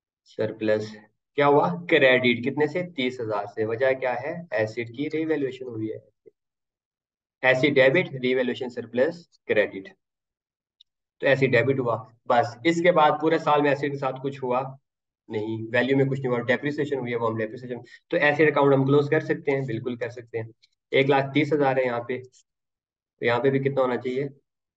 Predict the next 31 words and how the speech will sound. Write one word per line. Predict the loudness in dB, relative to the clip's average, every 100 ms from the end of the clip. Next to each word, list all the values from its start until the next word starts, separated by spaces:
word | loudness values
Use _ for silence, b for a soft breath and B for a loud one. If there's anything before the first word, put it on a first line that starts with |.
| _ _ -20 _ _ _
एक | 2 2
तीस | 2 2
ही |
होना | 2 0
चाहिए | -2
ना, | -4
बड़ी | -2 -4
साइज | -4 -8 -10 _ _ _ _ _ _ _ _ _ 2
है | 4
कितना | 2 2 2
अभी | 2
तक? | 0 0 -2 -12 _ _ _ _
दस | 0 0 2
हजार | 0 0 -2
है, | -8 -12 _ _ _ -2
तो |
यानी | 0 2 0
कि | 0 -2 -2 -8 _ -6 -4
एक | 0
लाख | 0 0
बीस | -2 -2
हजार | -2 -4 -4
रुपया | -8 -10 -4 2
carry | 2 2
down, | -2 -6 -10 _ _ _
Asset | -8 -8 -10 -4
का | -4 -4
carry | -4 2 4 4 2
down | 0 -4 -6 -12 _ _ _ _ _ _ -10
Balancing | -6 -6 -6 -10 -10
figure | -10 -8 -6